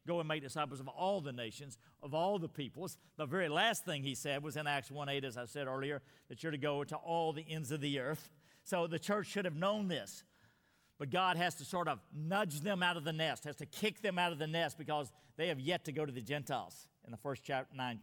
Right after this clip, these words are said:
chapters. And so he is pushing Peter, "Peter, you go with them.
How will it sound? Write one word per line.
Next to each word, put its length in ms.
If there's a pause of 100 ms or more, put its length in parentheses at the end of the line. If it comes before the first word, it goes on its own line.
(140)
chapters. 500 (220)
And 80
so 180
he 160
is 140 (220)
pushing 440
Peter, 300
"Peter, 480 (200)
you 340
go 380
with 200
them. 220